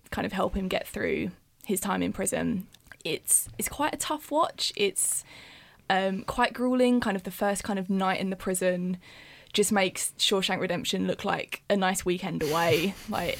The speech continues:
Speaker 1: um, yeah, so definitely be aware of that, but would really recommend seeing it in a cinema. Um, I think a lot of the, I read a lot of the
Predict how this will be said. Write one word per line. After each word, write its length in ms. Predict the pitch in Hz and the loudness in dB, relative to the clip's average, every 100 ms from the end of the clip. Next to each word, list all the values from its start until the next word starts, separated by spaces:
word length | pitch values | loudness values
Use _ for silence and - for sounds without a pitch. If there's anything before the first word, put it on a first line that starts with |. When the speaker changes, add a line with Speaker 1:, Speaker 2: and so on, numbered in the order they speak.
| - | 2
Speaker 1:
um, 520 | 185 143 147 - 190 - | 2 2 -2 -2 -4 -4
yeah, 260 | 220 170 175 | 2 2 2
so 500 | - 185 185 185 185 - - - - - | 2 4 4 4 2 -2 -18 -20 -20 -2
definitely 760 | 208 208 208 - 190 185 196 - - _ _ _ _ _ - - - | 0 2 0 4 2 2 -2 -6 -20 _ _ _ _ _ -20 -14 -4
be 140 | 185 | 0
aware 340 | 185 185 190 185 | 4 4 4 2
of 120 | 180 | 4
that, 260 | 196 - - | 2 2 0
but 200 | 175 202 | -2 0
would 200 | 185 - | -2 -2
really 320 | 202 196 180 | -2 0 2
recommend 380 | 175 - 190 185 | 0 -4 -4 -2
seeing 240 | - 180 180 | 0 -2 -2
it 100 | - | -4
in 100 | 185 | -2
a 40 | 190 | -2
cinema. 540 | 190 185 180 175 175 - | -2 0 0 -2 -2 0
Um, 540 | 185 170 214 220 214 - _ _ _ _ _ _ - _ - | 2 2 -2 -2 -4 -10 _ _ _ _ _ _ -20 _ -2
I 60 | |
think 180 | 220 208 | 0 0
a 80 | 214 | 4
lot 140 | 202 | 4
of 140 | 196 - | 4 0
the, 380 | 202 190 196 208 - - - - _ - - | 0 0 -2 -4 -12 -20 -20 -20 _ -8 -2
I 40 | |
read 200 | 190 196 | 2 2
a 40 | 202 | 2
lot 160 | 196 | 0
of 140 | 202 - | -2 0
the 260 | 202 196 | 2 2